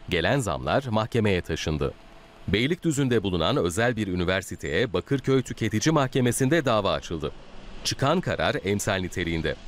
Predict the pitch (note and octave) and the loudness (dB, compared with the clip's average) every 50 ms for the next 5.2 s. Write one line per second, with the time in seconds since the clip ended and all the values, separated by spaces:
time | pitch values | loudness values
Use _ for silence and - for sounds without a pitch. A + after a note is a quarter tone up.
0 | - - - - - G#2+ A2 C3 D3 D#3 A#2+ G#2+ E2+ D#2 D2 D#2 E2+ E2 E2+ G2 | -14 -14 -14 -6 0 2 4 4 4 4 2 0 0 0 0 0 0 2 2 2
1 | A2+ A#2+ - B2 A2 - A#2+ B2+ C#3+ C#3+ F2+ F2 F#2 A2 C3 E3 E3+ - C3 A#2+ | 0 0 -2 -4 -4 0 2 2 2 2 0 0 2 4 4 4 4 2 2 2
2 | C#3 D3+ - C3+ A#2 G#2 A#2 A2+ - - A2+ A#2 A2+ A2 - G#2 B2+ E3 F3+ - | 2 2 2 0 2 2 2 2 2 2 2 4 2 2 0 0 0 0 0 0
3 | - C#3+ C3+ B2+ A2+ C#3+ D#3+ C#3+ A2 A#2+ A#2+ A2 D#3 D#3 C#3+ A#2+ B2 A#2+ - C#3 | 0 2 2 2 2 0 0 2 2 0 0 2 2 2 4 4 2 2 2 2
4 | B2+ - - C3+ B2 - C#3 C3 G2+ F#2 F2+ E2 D#2+ D#2 D#2 - - F2 D2 D#2+ | 0 4 4 2 4 4 2 0 2 2 0 0 0 0 -2 -2 -2 -2 -2 0
5 | C#2+ C2+ - - | -2 -4 -6 -6